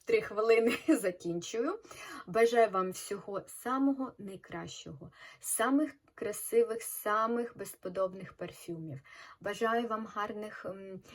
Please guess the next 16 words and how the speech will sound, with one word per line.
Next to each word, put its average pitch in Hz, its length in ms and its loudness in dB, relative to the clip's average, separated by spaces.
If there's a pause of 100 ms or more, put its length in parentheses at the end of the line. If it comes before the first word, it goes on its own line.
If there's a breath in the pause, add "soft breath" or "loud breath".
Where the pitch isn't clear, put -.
(240 loud breath)
гарних 214 540 -2
вихідних, 180 800 -6
е, 185 640 -6 (180)
бажаю 214 640 2
вам, 196 240 -4 (460)
щоб 180 360 -6
рік, 254 240 -4
вже - 160 -10
всі 320 220 -8
свята 240 320 -4
ніби 214 280 -4
як 190 220 -6
закінчились, 185 640 -8 (340 loud breath)
щоб 233 360 0
рік 254 460 -4
продовжував 233 1000 0